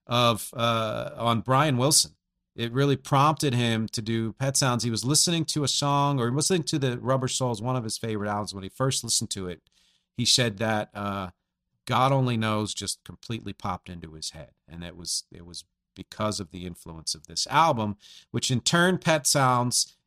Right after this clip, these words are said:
influenced the Beatles to do Sergeant Pepper. And,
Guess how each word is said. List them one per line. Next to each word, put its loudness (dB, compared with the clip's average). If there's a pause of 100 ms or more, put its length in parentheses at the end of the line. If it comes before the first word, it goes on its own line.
influenced 2 (260)
the 4
Beatles 0 (340)
to 0
do 0
Sergeant 0
Pepper. -2
And, -2